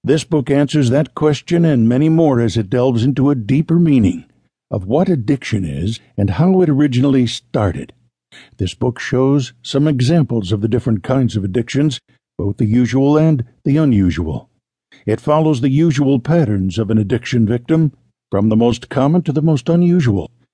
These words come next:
and it tackles the causes, why some people are hooked on these kinds of things, and why it's hard for them to stop. And still, the bottom line is it has got to stop, because not only will addictions destroy your life,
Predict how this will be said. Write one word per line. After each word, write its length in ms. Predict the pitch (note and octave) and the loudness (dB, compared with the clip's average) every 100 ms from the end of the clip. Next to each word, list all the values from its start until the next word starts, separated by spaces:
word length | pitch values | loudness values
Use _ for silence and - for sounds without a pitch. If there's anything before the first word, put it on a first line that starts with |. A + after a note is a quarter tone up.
| _ _ | _ _
and 160 | F2+ F#2 | -4 -4
it 140 | - | -2
tackles 420 | B2+ C3 C3+ A2 | -2 -2 -2 -4
the 80 | B2 | -4
causes, 680 | - C#3 A2 F2 C#2 - - _ - | -4 -2 -2 -4 -8 -12 -16 _ -8
why 180 | A#2 C3+ | -2 0
some 300 | C3+ F3+ E3 | 0 0 0
people 400 | C#3+ C#3+ C#3+ C#3 | 0 -2 -2 -2
are 220 | C#3+ C#3 B2+ | -2 -2 0
hooked 280 | D#3+ - | -2 -2
on 160 | G2+ F#2+ | -2 0
these 220 | G2 F2+ | -2 -4
kinds 300 | - G#2+ G2+ | -2 -2 -2
of 100 | A2 | -4
things, 400 | - C3 D#3 B2 - _ _ _ - | -2 0 0 -2 -12 _ _ _ -8
and 100 | F#2+ | -4
why 220 | B2+ D3 | 0 0
it's 180 | D3 - | 0 -2
hard 320 | C3+ B2+ A#2 | -2 -2 -2
for 100 | B2 | -4
them 200 | A2+ G#2+ | -2 -2
to 100 | F#2+ | -4
stop. 460 | - - - - - _ _ _ _ _ _ _ - - | -8 -6 -4 -6 -12 _ _ _ _ _ _ _ -10 -4
And 160 | B2+ | -2
still, 380 | - F3+ F3+ E3+ | 0 0 2 2
the 100 | D3+ | 0
bottom 380 | D#3+ F#3 E3 B2+ | 0 2 2 2
line 560 | G#2+ F#2 D#2+ C2 - - _ | 2 0 -4 -10 -14 -20 _
is 140 | A#2+ B2+ | -2 0
it 100 | C3+ | 0
has 140 | C3+ | -2
got 240 | B2 - - | 0 -2 -4
to 60 | |
stop, 400 | - - - - _ _ _ | -12 -12 -12 -14 _ _ _
because 280 | - E3+ C3 | -2 0 2
not 200 | F#3 F#3 | 2 2
only 200 | D3 B2 | 2 2
will 200 | A2 G#2 | 2 0
addictions 600 | F2 G#2 - F#2+ F2 - | 0 -4 -4 -6 -6 -8
destroy 460 | - F2+ - A#2 G#2 | -8 -8 -4 -2 0
your 260 | F#2 C#3+ | 0 0
life, 440 | A2+ - - - | -2 -8 -20 -20